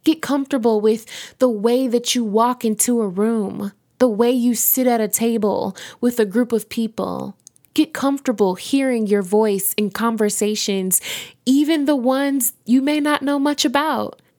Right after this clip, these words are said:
Get comfortable sitting at your desk like you belong there, and every desk thereafter. Confirm yourself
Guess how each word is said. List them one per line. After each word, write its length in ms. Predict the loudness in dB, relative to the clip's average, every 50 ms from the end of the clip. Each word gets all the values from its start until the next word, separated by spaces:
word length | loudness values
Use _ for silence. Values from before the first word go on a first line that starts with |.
| _ _ _
Get 180 | -2 -2 -2 -2
comfortable 560 | 0 0 0 0 0 -2 -2 0 2 0 0
sitting 340 | 0 0 0 0 0 0 0
at 140 | 0 0
your 140 | 0 0 0
desk 560 | 0 2 2 2 2 2 0 -4 -6 -4 -2
like 200 | -2 -2 0 0
you 80 | 0 0
belong 680 | 2 2 0 0 2 2 2 2 2 2 0 -2 -2
there, 500 | -2 -2 -2 -2 -2 -4 -4 -6 -8 -10 -12 _ _ _ _ _ 0
and 180 | 0 0 0 _
every 360 | 0 2 2 2 2 2 2 2
desk 520 | 4 4 4 4 2 0 -2 -4 -6 -8 _ 0
thereafter. 1000 | 2 2 2 2 0 0 -2 -2 -4 -6 -6 -4 -2 -2 -4 -4 -4 -6 -10 -14 _ _ _ _ _ _ _ _ _ -6
Confirm 600 | -4 -2 -2 -4 -2 0 0 2 2 2 0 0
yourself 960 | 0 0 0 0 -2 -2 -2 -2 -4 -6 -8 -8 -10 -12 -14 -16 -16 -20